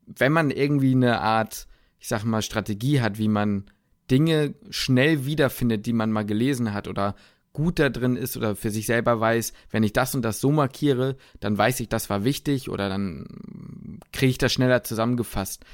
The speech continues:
Wenn man sowas für sich hat, dann ist es gut. Wenn man sowas nicht für sich hat, sollte man gucken, ob man das eben, wie du sagst, vielleicht auch in normalen Texten, das kann man auch an Zeitungsartikeln oder was weiß ich, wenn man das üben möchte, dann eben üben, weißt du?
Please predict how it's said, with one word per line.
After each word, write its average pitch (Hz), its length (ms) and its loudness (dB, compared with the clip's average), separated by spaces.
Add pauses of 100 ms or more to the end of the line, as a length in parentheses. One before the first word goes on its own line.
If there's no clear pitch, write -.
(280)
Wenn 113 120 2
man 120 140 6
sowas 139 240 2
für 143 140 0
sich 117 240 -2
hat, - 360 -8
dann 131 140 2
ist - 160 -6
es - 160 -8
gut. 131 220 0
Wenn 120 100 4
man 120 140 2
sowas 117 260 -2
nicht 151 260 -2
für 143 160 -4
sich 131 220 -4
hat, 147 160 -4 (220)
sollte 123 280 2
man 117 160 2
gucken, 117 260 -4
ob 101 120 -6
man 104 220 -2
das 101 180 -6
eben, 110 320 -2
wie 113 60 -2
du 113 100 -2
sagst, 104 460 -4 (420)
vielleicht 113 640 0
auch 117 240 0
in 123 200 4
normalen 113 580 4
Texten, - 680 -6
das - 140 -12
kann 110 140 -4
man 101 100 2
auch 95 160 -2
an 98 240 -4
Zeitungsartikeln - 840 -6
oder 82 120 -8
was - 160 -6
weiß - 140 -8
ich, - 180 -12 (220)
wenn 107 160 2
man 113 140 4
das 104 160 -2
üben 107 160 -2
möchte, 101 320 -4
dann 95 180 -6
eben 101 240 -6
üben, 98 360 -6
weißt - 240 -8
du? 127 100 -2